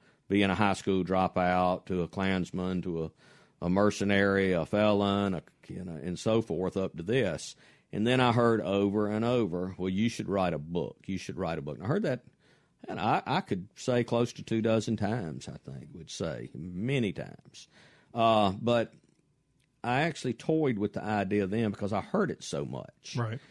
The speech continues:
Speaker 1: And, but I put it away. I brushed it aside. I'm in the middle of this. I was working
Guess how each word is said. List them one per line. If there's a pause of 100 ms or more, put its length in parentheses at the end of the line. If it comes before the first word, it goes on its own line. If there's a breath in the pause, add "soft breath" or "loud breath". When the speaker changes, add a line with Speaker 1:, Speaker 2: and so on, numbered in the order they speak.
(300 soft breath)
Speaker 1:
And,
but
I
put
it
away.
I
brushed
it
aside.
I'm
in
the
middle
of
this.
I
was
working